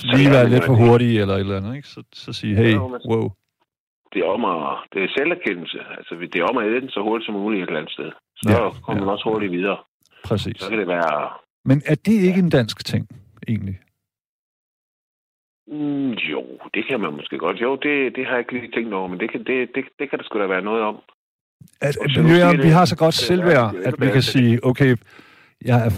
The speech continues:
Speaker 2: fuldstændig uenig, jeg synes, det var en god joke, men hvis du er blevet såret, så er det nok."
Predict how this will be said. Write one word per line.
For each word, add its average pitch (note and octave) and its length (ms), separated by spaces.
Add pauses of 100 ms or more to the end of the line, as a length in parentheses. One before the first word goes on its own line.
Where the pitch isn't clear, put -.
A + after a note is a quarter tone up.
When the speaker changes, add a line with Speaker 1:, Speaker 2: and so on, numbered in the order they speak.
Speaker 2:
fuldstændig D3 420
uenig, C#3+ 360
jeg A#2+ 80
synes, C3+ 180
det C#3 120
var A#2 100
en A2+ 60
god B2 180
joke, C3 340 (120)
men C#3 320 (160)
hvis A#2+ 200
du F3 120
er E3 40
blevet C#3+ 180
såret, E3 380 (680)
så - 160
er D3 40
det D3 120
nok." A#2 340